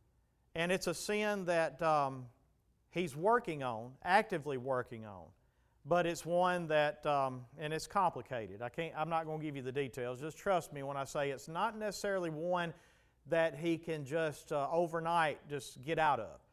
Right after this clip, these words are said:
There's, there are other factors involved. And so, um,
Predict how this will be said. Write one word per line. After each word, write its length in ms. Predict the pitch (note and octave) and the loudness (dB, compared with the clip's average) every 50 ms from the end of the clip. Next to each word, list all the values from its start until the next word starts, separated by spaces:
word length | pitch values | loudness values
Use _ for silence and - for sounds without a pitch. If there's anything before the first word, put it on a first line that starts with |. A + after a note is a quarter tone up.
| _ _ _ _ - | _ _ _ _ -4
There's, 380 | C#3+ D#3 D3+ C#3+ - - - - | -2 -2 -2 -2 -4 -12 -8 -2
there 180 | D3 D#3 D#3+ D#3 | 2 4 4 6
are 260 | D3+ D3 C#3 C#3 - - | 4 4 2 -2 -4 -4
other 320 | - F3+ F3+ F#3+ F3+ F#3 E3 | 2 4 4 6 6 4 0
factors 600 | - - - F3 E3+ D#3 - - D3 C3+ A#2+ C#3 | 0 2 4 4 4 4 2 -2 -6 -4 -4 -6
involved. 520 | C3 C3 B2 C3 A#2 G#2+ F2+ E2 - _ _ _ _ _ _ _ _ - _ - | -6 -2 0 0 0 0 -2 -6 -10 _ _ _ _ _ _ _ _ -16 _ -2
And 200 | D3+ E3 D#3+ D#3 | 0 0 0 0
so, 360 | - - F3+ F3 E3 E3 D#3+ | 0 2 4 4 6 6 6
um, 380 | D#3+ D#3 D3+ C#3+ C#3 C#3 C3 | 6 6 6 6 2 -2 -8